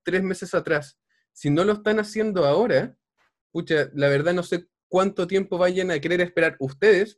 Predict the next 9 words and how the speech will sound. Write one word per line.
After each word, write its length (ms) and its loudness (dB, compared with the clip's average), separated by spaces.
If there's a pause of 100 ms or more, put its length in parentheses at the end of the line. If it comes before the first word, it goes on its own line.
para 160 0
poder 160 0
apoyarlos. 540 -2 (340)
Incluso, 800 0 (680)
si 140 -4
dijeran, 360 -2
"Mira, 280 -2
¿sabes 220 -2
qué? 220 -4